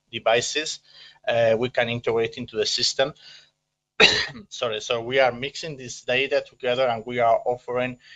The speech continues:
in a, a smart way, uh, normally through the, um, the gis interface, the maps interface, and we are already offering some particular algorithms depending on the requirements of the customer to get some predictions.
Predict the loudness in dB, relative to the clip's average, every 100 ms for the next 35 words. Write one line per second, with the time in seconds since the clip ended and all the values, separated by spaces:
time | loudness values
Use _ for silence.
0 | _ -8 -4 -2 -2 -4 -6 -10 2 4
1 | 4 2 2 0 -4 -6 -4 -4 -6 -8
2 | -8 -10 -12 -10 -6 -4 -6 -8 -16 -12
3 | -8 -6 -8 _ _ _ _ _ -4 -2
4 | 0 -2 -6 -4 -2 0 -2 -4 -8 -4
5 | 0 0 0 0 0 0 -6 -10 -8 -2
6 | -2 -2 -8 -16 -4 -2 2 4 6 6
7 | 4 4 0 2 2 2 0 -4 -4 -4
8 | 0 0 -2 -4 2 4 6 4 2 0
9 | -6 -10 -8 -6 -4 -4 -4 -4 -6 -8
10 | _ -16 0 2 2 -2 -6 -6 -4 -4
11 | -4 -4 -6 -6 -12 -8 -2 -2 -4 -20
12 | -20 _ -8 -6 -4 -4 -2 -2 0 0
13 | -2 -8